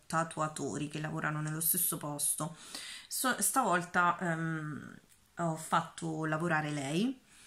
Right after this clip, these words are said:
eh, che mi piace tantissimo. Vi lascio il suo,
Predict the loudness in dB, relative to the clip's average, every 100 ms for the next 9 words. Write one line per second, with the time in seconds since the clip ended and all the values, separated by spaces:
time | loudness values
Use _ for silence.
0 | -20 -20 _ -16 -14 -8 -6 -4 -2 0
1 | 0 -2 -2 -4 -4 -6 -2 2 4 2
2 | 0 0 0 2 2 2 2 0 4 6
3 | 6 4 0 0 0 -2 -4 -6